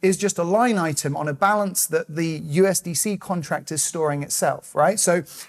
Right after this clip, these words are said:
instead of, it, it's a, imagine, like,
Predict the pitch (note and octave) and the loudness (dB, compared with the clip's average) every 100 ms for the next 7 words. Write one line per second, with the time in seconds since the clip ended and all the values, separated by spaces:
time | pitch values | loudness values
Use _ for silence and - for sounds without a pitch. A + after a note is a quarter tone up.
0 | - F3+ - A#3 C4 A#3+ - - _ F#3 | -2 2 4 6 4 2 -2 -12 _ -4
1 | G#3+ G3 G3 F#3 - G3 G#3+ B3+ C4+ B3 | -2 -2 -2 -4 -8 0 2 4 4 4
2 | A3+ G3+ G3 | 4 2 0